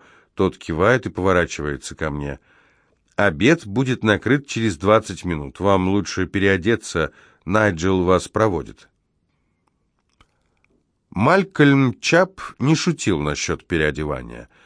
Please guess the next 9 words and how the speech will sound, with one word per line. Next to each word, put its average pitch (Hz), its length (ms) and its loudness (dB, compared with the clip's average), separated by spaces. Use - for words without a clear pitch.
На 107 140 0
кровати 160 420 4
с 135 80 0
балдахином 131 680 2
лежит 123 340 2
приготовленный 120 800 2
для 95 160 -2
меня 101 340 0
килт 101 580 -2